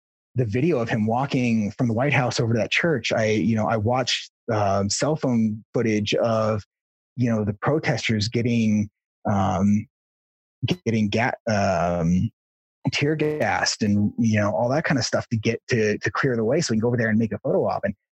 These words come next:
as, as someone studying to be a pastor and knowing how important it is to, you know,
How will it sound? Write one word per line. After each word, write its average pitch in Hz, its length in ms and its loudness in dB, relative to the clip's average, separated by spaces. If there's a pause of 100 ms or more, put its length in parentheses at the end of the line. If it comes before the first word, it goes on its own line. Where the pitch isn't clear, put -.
(460)
as, 135 300 0
as 143 640 -2 (120)
someone 160 300 2
studying 147 320 0
to 135 60 0
be 120 100 0
a 104 40 -2
pastor 117 580 0
and 110 480 2
knowing 127 540 0
how 123 220 0
important 131 540 -2
it 110 100 -4
is 131 440 0 (180)
to, 113 460 0 (480)
you 120 140 2
know, 101 440 -2